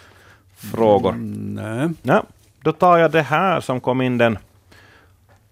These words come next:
Speaker 1: tjugonionde augusti, alltså i förs-, förra torsdags, där på kvällen. Det är Pekka i Borgå som undrar, hurudana, <laughs> det är spindlar igen, hurudana dagsrytmer har spindlar?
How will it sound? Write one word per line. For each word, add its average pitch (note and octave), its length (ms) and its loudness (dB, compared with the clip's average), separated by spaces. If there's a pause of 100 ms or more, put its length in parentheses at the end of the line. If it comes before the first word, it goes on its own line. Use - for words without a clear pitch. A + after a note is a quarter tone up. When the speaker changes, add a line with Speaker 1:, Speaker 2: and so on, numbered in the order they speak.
(160)
Speaker 1:
tjugonionde F#3 520 4
augusti, D3+ 340 0
alltså C3 200 2
i C#3 40 0
förs-, C#3 380 0
förra D3 420 4
torsdags, - 840 -2 (200)
där B2 260 4
på B2 140 -2
kvällen. A#2+ 600 2
Det B2 80 4
är C#3 40 2
Pekka D3+ 680 -2
i D3 80 2
Borgå B2+ 480 2
som A2+ 340 0
undrar, A#2 480 2 (800)
hurudana, C#3+ 560 2
<laughs> - 260 -20
det D3 100 4
är D#3 40 6
spindlar D#3+ 420 2
igen, G2+ 240 4
hurudana D#3+ 400 4
dagsrytmer C#3+ 800 0
har A#2 180 2
spindlar? G#2+ 480 -2